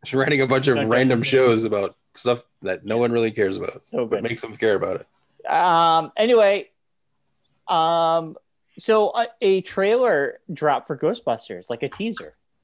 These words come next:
Speaker 1: Uh, yeah, it was kind of a trailer, kind of a
Speaker 2: Did you, did you see it?
Speaker 1: ad. I don't really know what it was. At first, I thought it was an ad for ice cream or something, but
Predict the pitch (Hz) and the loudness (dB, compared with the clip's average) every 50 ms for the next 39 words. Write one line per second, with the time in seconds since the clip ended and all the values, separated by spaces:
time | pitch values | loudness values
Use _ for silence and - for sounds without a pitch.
0 | _ _ _ _ - 143 165 175 208 269 269 - 95 92 101 120 131 147 175 185 | _ _ _ _ -4 -2 0 2 2 2 2 0 -2 -4 -4 0 2 2 2 2
1 | - - - 165 180 202 226 220 214 202 - - 175 180 185 202 202 226 226 196 | 0 -2 -2 0 2 2 2 2 2 0 0 2 2 4 4 4 4 2 0 -2
2 | - - - 123 139 151 151 160 151 143 143 _ _ _ _ _ _ _ - 151 | -4 -4 -2 0 0 0 2 0 -2 -2 -4 _ _ _ _ _ _ _ -12 -12
3 | 139 - - 160 156 139 135 - 160 156 139 127 139 135 - - 131 147 - 403 | -12 -10 -8 -8 -8 -8 -8 -6 -6 -6 -6 -6 -10 -10 -10 -8 -6 -6 -6 -6
4 | - - 98 107 113 123 139 160 165 190 - _ _ _ _ _ _ _ _ _ | -8 -6 -2 0 2 2 2 0 0 -4 -6 _ _ _ _ _ _ _ _ _
5 | _ - - 120 131 135 143 139 131 123 127 120 127 127 131 135 - 143 135 - | _ -8 -4 -2 0 2 4 4 4 4 4 4 4 2 2 2 0 -2 -2 0
6 | 160 156 135 - - 190 208 180 - - 143 131 151 147 143 131 123 113 104 117 | -2 -2 -2 0 2 2 2 4 4 2 0 2 2 2 2 2 2 0 0 0
7 | 127 127 123 - 113 104 101 104 - _ _ _ _ _ _ _ _ _ _ _ | -2 -2 -2 -2 -4 -2 -2 -4 -8 _ _ _ _ _ _ _ _ _ _ _
8 | _ _ _ _ _ _ _ _ _ _ _ - 127 143 139 - - 117 104 101 | _ _ _ _ _ _ _ _ _ _ _ -2 -2 -2 -2 -2 -4 -2 -2 -2
9 | 101 98 - 101 95 113 107 104 110 104 - _ _ - 117 98 90 | -2 -4 -4 -6 -6 -6 -8 -12 -12 -14 -20 _ _ -4 -2 -2 -4